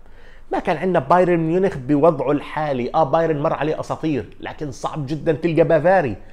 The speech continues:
ينكر فضل بيكنباور على تاريخ بايرن، حتى الكرة الألمانية صعب تشوفها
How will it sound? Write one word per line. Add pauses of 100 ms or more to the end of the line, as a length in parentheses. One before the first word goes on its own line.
(280)
ينكر
فضل
بيكنباور
على
تاريخ
بايرن،
حتى
الكرة
الألمانية
صعب
تشوفها